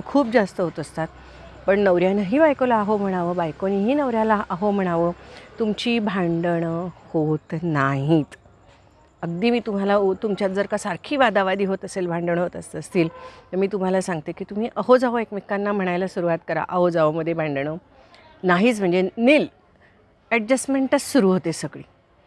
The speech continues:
सगळी ॲडजस्टमेंट सुरू होते. मग आता कधीतरी असं बसलं की मग पूर्वीचं काहीतरी आठवताना वाटतं, "अर्र, हे असं आणि अर्र,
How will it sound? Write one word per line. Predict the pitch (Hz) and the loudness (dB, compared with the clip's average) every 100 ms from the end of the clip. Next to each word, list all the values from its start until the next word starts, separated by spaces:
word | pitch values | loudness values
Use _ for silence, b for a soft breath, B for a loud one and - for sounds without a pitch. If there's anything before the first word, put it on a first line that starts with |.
| _ _ _ _ _ _ - - | _ _ _ _ _ _ -20 -16
सगळी | - 285 285 311 | -2 0 4 2
ॲडजस्टमेंट | 214 180 190 196 190 | 2 -4 -4 0 -2
सुरू | - 165 | 0 -4
होते. | 156 - 131 B B - | -4 -6 -14 B B -4
मग | 196 202 | -2 0
आता | - - - 269 269 - - - - - - - - - | -2 -2 0 2 2 -2 -18 -20 -20 -20 -20 -20 -20 0
कधीतरी | 233 226 247 262 | 2 4 4 4
असं | 254 220 254 | 4 2 0
बसलं | 220 220 - 220 | 0 -2 -2 -6
की | - | -4
मग | 233 226 | -4 -2
पूर्वीचं | 247 220 233 247 | -2 -2 0 0
काहीतरी | 226 - 226 220 | 0 0 2 4
आठवताना | 190 214 208 208 | 4 0 -4 -4
वाटतं, | 190 - | -4 -4
"अर्र, | - 226 226 - | -4 -2 -2 -2
हे | 175 190 | 0 2
असं | 156 - 175 165 | 0 0 0 2
आणि | 180 185 | 2 2
अर्र, | 175 196 185 185 | 2 0 0 -2